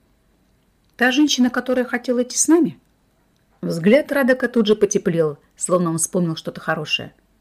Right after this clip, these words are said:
"А она отважная". "Просто она тебя любит, дурачок". Семён поднялся на ноги и протянул ему руку. "Кира ведь была тебе родной матерью в твоём прошлом воплощении.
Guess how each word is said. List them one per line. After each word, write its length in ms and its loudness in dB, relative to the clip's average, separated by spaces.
"А 140 2
она 160 0
отважная". 560 -2
"Просто 300 -2
она 160 4
тебя 200 0
любит, 280 0
дурачок". 500 -4
Семён 320 2
поднялся 500 0
на 200 0
ноги 360 -4
и 100 2
протянул 440 -2
ему 240 -4
руку. 320 -12
"Кира 240 2
ведь 180 2
была 220 4
тебе 240 -2
родной 260 0
матерью 400 -2
в 40 -20
твоём 260 0
прошлом 340 -8
воплощении. 540 -8